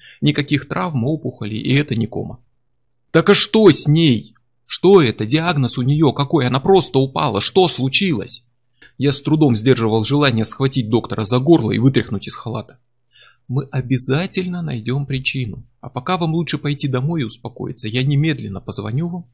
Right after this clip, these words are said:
как только что-то изменится". Я отказывался уходить.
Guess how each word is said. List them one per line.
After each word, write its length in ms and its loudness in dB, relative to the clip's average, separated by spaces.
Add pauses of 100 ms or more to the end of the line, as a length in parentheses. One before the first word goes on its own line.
(220)
как 160 -16
только 240 -4
что-то 300 -10
изменится". 480 -14 (600)
Я 160 4
отказывался 560 0
уходить. 420 -14